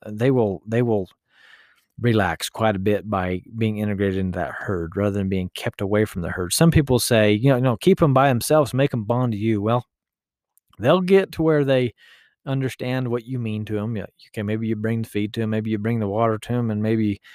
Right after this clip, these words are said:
you do become a source of comfort. That's all fantastic. But at the end of the day, you are not a mule. <laughs> And we can, sometimes some of us act like one, and, and, uh, you know, we are part of that herd, so to speak, but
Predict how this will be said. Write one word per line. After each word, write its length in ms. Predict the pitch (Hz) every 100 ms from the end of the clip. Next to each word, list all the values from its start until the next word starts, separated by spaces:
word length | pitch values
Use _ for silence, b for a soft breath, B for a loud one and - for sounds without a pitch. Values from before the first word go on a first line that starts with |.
| B B _
you 100 | 131
do 140 | 135
become 340 | 139 135 123 113
a 80 | 98
source 300 | - 143 98
of 140 | -
comfort. 360 | - 123 101 95
That's 220 | 110 -
all 120 | 120
fantastic. 880 | - 113 98 - 107 98 - 80 - -
But 200 | 120 107
at 120 | 127
the 120 | 135
end 160 | 160 165
of 100 | 127
the 100 | 117
day, 380 | 117 117 117 - b b b _ _ -
you 480 | 156 147 180 170
are 180 | 131 120
not 320 | 120 120 113
a 40 | 101
mule. 440 | 101 92 - - _
<laughs> 440 | - - - 156 -
And 280 | 151 135 -
we 420 | 131 139 151 151
can, 200 | 143 135
sometimes 400 | 120 180 254 220
some 100 | 196
of 80 | -
us 120 | - -
act 240 | 170 -
like 220 | 113 104
one, 300 | 110 110 123
and, 220 | 117 101 98 B B B -
and, 280 | 131 120
uh, 240 | 117 113 87
you 60 | -
know, 100 | 120
we 160 | 110 135
are 140 | 147
part 260 | - 151 131
of 80 |
that 200 | 113 98
herd, 480 | - 165 127 123 110
so 220 | - 127
to 60 | 107
speak, 360 | - - 120 - -
but 280 | 147 120